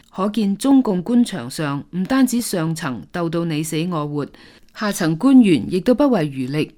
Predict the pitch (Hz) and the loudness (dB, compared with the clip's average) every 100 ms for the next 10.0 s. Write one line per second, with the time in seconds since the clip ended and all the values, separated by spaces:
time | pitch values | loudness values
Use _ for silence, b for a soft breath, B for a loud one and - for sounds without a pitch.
0 | _ - 160 151 202 190 208 170 156 139 | _ -6 -4 -2 0 0 0 -2 -2 -6
1 | 101 - _ _ _ _ _ _ _ b | -8 -14 _ _ _ _ _ _ _ b
2 | b b b b b b b 220 247 269 | b b b b b b b 0 2 2
3 | 247 190 214 262 269 - - 180 151 165 | 2 0 4 4 6 2 -2 -2 -2 -2
4 | 170 170 113 - 220 220 B B - 196 | -2 -2 -4 -2 -2 -2 B B -6 0
5 | 202 196 185 185 262 247 151 180 - 135 | 0 2 0 2 0 0 -2 -4 -4 -6
6 | 135 143 143 165 b b - - 254 247 | -6 -6 -6 -6 b b -6 2 2 2
7 | 143 127 185 196 156 113 143 147 147 139 | 0 -4 -2 -2 -2 -4 -6 -4 -4 -4
8 | - B B B - 254 254 247 - 226 | -6 B B B -2 0 0 -2 -2 0
9 | 220 214 208 208 247 - 226 214 156 - | 2 2 0 0 -4 -2 0 0 0 -6